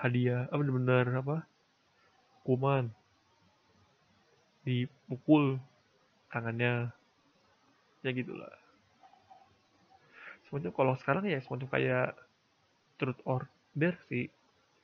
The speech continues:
cuman dare doang kasihnya. <laughs> Kebanyakan hukuman. <laughs> Terus gue juga main apa lagi ya? Kertas, kayak kertas banyak dah. Oh.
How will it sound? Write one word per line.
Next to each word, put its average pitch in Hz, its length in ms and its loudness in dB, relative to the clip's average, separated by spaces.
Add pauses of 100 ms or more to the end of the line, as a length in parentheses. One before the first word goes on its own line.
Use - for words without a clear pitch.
cuman 147 240 -4
dare 117 240 8
doang 135 240 4
kasihnya. 123 480 -4 (480)
<laughs> - 520 4
Kebanyakan 120 560 4
hukuman. 190 360 0
<laughs> - 40 -12 (4000)
Terus 143 160 0 (160)
gue 147 80 -4
juga 160 240 -6
main 160 240 -6
apa - 240 -6
lagi - 320 -8
ya? - 80 -12 (560)
Kertas, - 400 -2
kayak 190 240 -2
kertas - 160 -14
banyak 143 240 -2
dah. 127 160 -6 (560)
Oh. 190 240 -2